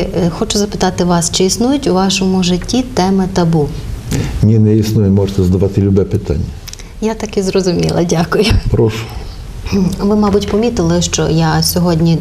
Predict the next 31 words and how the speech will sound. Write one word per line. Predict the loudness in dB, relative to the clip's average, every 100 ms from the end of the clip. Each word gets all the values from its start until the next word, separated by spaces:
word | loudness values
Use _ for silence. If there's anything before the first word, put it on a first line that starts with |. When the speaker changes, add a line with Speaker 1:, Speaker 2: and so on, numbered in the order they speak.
| 0
Speaker 1:
доволі | 0 0 0
часто | 0 0 0 -2
цитую. | -2 -4 0 0 2 2 2 0 2
Я | 2
дуже | 0 0
люблю | 2 2 2 2 2 0
поетесу | -2 0 0 0 0
Ліну | 2 2 0
Костенко. | 0 -4 0 0 0 -2 -2 -2 -4 -2
І |
знову | 0 2 2
ж |
собі | 0 -2 0
дозволю | 0 2 2 0
процитувати | -2 -2 0 2 0 0
її. | 0 2 2 2
Вона | 2 0 0
писала, | -2 -2 0 0 -2
що | -2 -4
наперед | -2 -2 0 0 0 -2
не | -2 -2
треба | 0 -2 0
ворожити | 0 0 2 0 -2 -2
і | 0
за | 2
минулим | 2 2 2 0 -2
плакати | -2 -2 -2 -4 -4 -2
не |
варт. | 0 -2 -6 -8 -6 -6 -6 -6
Я | -2
б, | -2